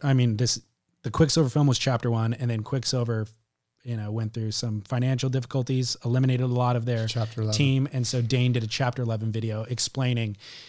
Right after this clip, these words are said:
Speaker 1: his animosity or his, uh, grievances with the company that previously gave him millions of dollars.
Speaker 2: Okay,
Speaker 1: And
Speaker 2: so
Speaker 1: then broke
Speaker 2: that's
Speaker 1: his contract.
Speaker 2: is, are we still in three point oh or is there four point oh?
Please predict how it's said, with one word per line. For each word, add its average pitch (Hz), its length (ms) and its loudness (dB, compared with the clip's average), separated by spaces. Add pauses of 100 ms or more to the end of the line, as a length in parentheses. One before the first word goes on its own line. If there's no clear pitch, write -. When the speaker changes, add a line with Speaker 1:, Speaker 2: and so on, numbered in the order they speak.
(120)
Speaker 1:
his 117 340 4
animosity 117 800 0
or 135 180 4
his, 117 340 2
uh, 110 220 0
grievances 120 680 4
with 127 100 2
the 117 60 0
company 113 340 0
that 107 180 -4
previously 107 440 -4
gave 104 200 -6
him 101 100 -10
millions 98 320 -10
of 98 80 -12
dollars. 95 480 -14 (680)
Speaker 2:
Okay, 113 120 4
Speaker 1:
And 156 80 8
Speaker 2:
so 156 100 6
Speaker 1:
then - 60 8
broke 131 160 8
Speaker 2:
that's - 80 4
Speaker 1:
his 147 120 4
contract. 123 480 0
Speaker 2:
is, 120 180 2
are 151 140 4
we 147 140 6
still 156 380 6
in 151 180 6
three 147 220 2
point 139 240 0
oh 170 180 0 (160)
or 127 160 4
is 113 80 2
there 117 160 4
four 135 280 6
point 113 280 0
oh? - 100 -12